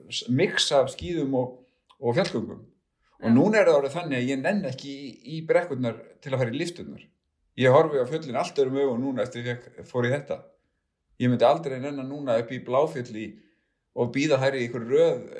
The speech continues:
Speaker 1: heila laugardag til að vera, sko, þrjár mínútur niður, sko, í hver-, hverju þú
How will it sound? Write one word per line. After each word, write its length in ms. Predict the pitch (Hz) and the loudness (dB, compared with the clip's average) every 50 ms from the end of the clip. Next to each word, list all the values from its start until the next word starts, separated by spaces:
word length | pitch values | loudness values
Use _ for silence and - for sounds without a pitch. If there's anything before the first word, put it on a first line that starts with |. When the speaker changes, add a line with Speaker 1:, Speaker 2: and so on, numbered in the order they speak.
| - - | -6 -4
Speaker 1:
heila 320 | 110 131 127 131 123 120 | -2 -2 0 2 2 2
laugardag 460 | 120 123 147 165 143 113 98 104 107 104 | 4 4 4 4 4 2 0 -2 -6 -6
til 80 | - 107 | -6 -6
að 140 | 110 110 110 | -4 -2 -2
vera, 180 | 117 117 113 107 - - - - - _ - | -2 -2 -4 -4 -8 -10 -16 -20 -20 _ -20
sko, 300 | - - - 123 117 107 - - - _ _ - - - _ _ _ | -18 -8 -2 -2 0 0 -2 -4 -10 _ _ -20 -20 -20 _ _ _
þrjár 260 | _ - 127 135 143 | _ 4 4 4 4
mínútur 240 | 135 120 113 113 120 | 4 0 -4 -6 -6
niður, 300 | 131 151 165 127 95 87 - | -2 0 0 0 0 -4 -8
sko, 160 | - - 101 | -12 -16 -16
í 80 | 104 | -16
hver-, 220 | - - - - - - _ _ | -14 -16 -16 -16 -18 -20 _ _
hverju 260 | - 120 117 117 110 98 - - - - _ _ _ _ _ - _ _ _ _ _ _ _ _ _ _ _ _ _ - | -8 -8 -6 -6 -8 -8 -12 -16 -20 -20 _ _ _ _ _ -20 _ _ _ _ _ _ _ _ _ _ _ _ _ -16
þú 80 | 254 | -16